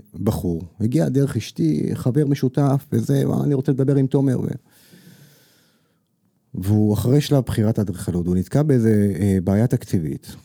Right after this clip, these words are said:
ואני שואל אותו, "תגיד, מי האדריכל שלך?" נתן לי שם, לא משנה כרגע שמות. ואותו אדריכל מתכנן בתים מאוד, מאוד, מאוד יקרים, במושב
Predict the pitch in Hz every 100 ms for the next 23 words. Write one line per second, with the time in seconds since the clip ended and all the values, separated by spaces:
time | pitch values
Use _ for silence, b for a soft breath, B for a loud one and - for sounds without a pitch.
0 | _ _ _ _ _ _ 85 87 85 107
1 | 127 143 127 117 151 175 208 196 131 95
2 | 92 82 80 92 - _ _ _ _ _
3 | - 131 139 - 90 87 110 117 104 92
4 | 85 80 - 71 73 - _ _ _ _
5 | _ 87 147 156 135 - 147 147 107 110
6 | 110 131 127 117 - 139 123 107 143 135
7 | 120 123 123 127 123 117 113 135 113 -
8 | _ _ _ _ 113 110 104 - 147